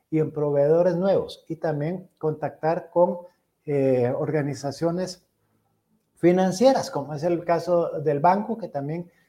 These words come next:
pues, a veces hay un, un, un vínculo que hay que desarrollar entre la pequeña y mediana empresa y la, y el,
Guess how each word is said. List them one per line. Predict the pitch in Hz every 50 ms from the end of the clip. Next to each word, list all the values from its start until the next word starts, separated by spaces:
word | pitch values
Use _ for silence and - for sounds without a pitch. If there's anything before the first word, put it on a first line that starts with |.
| _ _ _
pues, | - 160 156 151 - - - _ _ _ _ _ _ _
a | - 151
veces | 151 165 156 165 185 - -
hay | 170 170 170 170
un, | 170 170 170 170 165 165
un, | 170 160 160 160 160 151 160 156
un | - 160 156 160 160
vínculo | 170 175 170 170 180 175 160
que | - 143
hay | 143
que | - 175 170
desarrollar | 165 156 - - 143 131 127 113 113 127 139 151 156 156
entre | 151 135 - - 127 127 123 123 - - - _ _ _ _
la | - 135 131 127 127 127
pequeña | 139 127 - 156 165 170 175
y | 170
mediana | 160 156 139 139 135 135 143
empresa | 139 120 - 131 131 123 120 - 170 - - -
y | 165 151 175 185 - - _ _ _ _ _ _ _ -
la, | 156 143 139 - - _ _ - 139 131 127 _ _
y | - 143 143 135 135
el, | 127 123 117 113 113 110 107 107 98